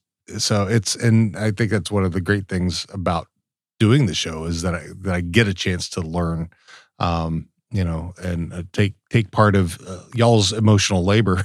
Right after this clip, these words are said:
Speaker 2: <laughs> that, that you, that you've gone through to, to learn some of the things that, you know, that, that, you know, maybe that my white privilege has not, uh, given me the, uh,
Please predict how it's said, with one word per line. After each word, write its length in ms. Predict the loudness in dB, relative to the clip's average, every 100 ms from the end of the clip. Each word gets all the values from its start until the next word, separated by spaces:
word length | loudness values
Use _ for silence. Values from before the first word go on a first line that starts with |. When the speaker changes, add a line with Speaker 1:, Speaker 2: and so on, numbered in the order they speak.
| -4
Speaker 2:
<laughs> 100 | 2
that, 560 | 4 4 2 2 -6 -6 -6 0 0 4
that 200 | 2 2
you, 120 | -2
that 260 | 0 0 2
you've 160 | 2 4
gone 240 | 4 4
through 260 | 4 2 0 -4 -20 -16 2
to, 220 | 4 4
to 120 | 2 2
learn 300 | 6 6 4
some 200 | 4 2
of 80 | 2
the 100 | 2
things 320 | 0 2 0
that, 120 | -2
you 100 | -2
know, 120 | -2
that, 200 | -4 -6 -8 _ _
that, 280 | -6 -2 -2 -2
you 160 | 0 2
know, 140 | 4
maybe 400 | 2 2 4 2
that 220 | 2 -2 -4 _ _ _ _ 0
my 160 | 2 4
white 280 | 2 -2 0
privilege 560 | 2 4 2 2 -2 -8 _ -6
has 400 | 0 2 0 -4 -2
not, 480 | 0 0 -2 -8 -14 _ _ _ -8
uh, 180 | -8 -8 -20 -20 _ _ _ _ -4 -4 -6 _ _ _ 0
given 300 | 2 6 6
me 260 | 6 6 4
the, 500 | 4 4 4 4 2
uh, 200 | 0